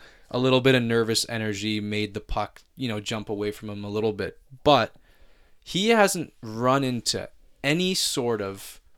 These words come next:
defensive troubles at all. When, when he's lost the puck, he just instantly throws his, his ex-, excellent skating on display, and he beats the guy to get the puck back.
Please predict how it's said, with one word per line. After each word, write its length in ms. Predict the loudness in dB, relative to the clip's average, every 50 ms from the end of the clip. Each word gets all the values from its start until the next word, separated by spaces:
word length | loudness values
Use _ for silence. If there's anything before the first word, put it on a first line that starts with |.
| _ _ -20 -20 _ -20 _ _ _ _ _ _ _ _ _ _ _ _ _ _ _ _ -20 -20 _ _ -20 -20 -20 -20 -20 -12 -6
defensive 680 | -4 -4 -4 -2 0 0 0 2 2 0 0 -2 -4
troubles 500 | -4 -2 2 2 2 2 0 -2 -2 -4 -2
at 220 | 0 0 2 0
all. 280 | -2 -4 -6 -8 -12 -16 -20 -20 -6 0
When, 160 | 2 2 2
when 220 | 2 2 2 2
he's 260 | 2 2 0 0 0 0
lost 320 | 2 2 2 2 0 -2
the 80 | -4 -4
puck, 420 | -2 0 0 0 -2 -2 -6 -20 -20 _ -20 -20 _ _ -10
he 140 | -6 -2 0
just 280 | 0 0 0 -2 -6 -4 -2
instantly 480 | 0 2 2 2 0 0 0 2 2 4
throws 420 | 4 4 6 6 6 6 4 2
his, 240 | 0 0 0 0 -2
his 320 | -2 2 2 0 0 0 -4 -4
ex-, 300 | -4 -4 -4 -4 -6 -2 2 2
excellent 480 | 2 2 2 0 -2 0 -2 -2 0
skating 500 | 0 0 0 0 0 0 0 0 0 0
on 160 | 0 -2 -2
display, 580 | -2 -2 -2 -2 -2 -4 -6 -4 -2 -2 -4 -4 _ -18 -20 -14 -6 -2
and 100 | 0 0
he 60 | 0
beats 380 | 0 0 0 0 0 2 0 -2
the 80 | 0
guy 240 | 2 2 4 4 4
to 60 | 2 2
get 180 | -2 -4 -4
the 60 | -6 -12
puck 320 | -10 -8 -8 -8 -8 -8
back. 320 | -8 -8 -8 -10 -16 -20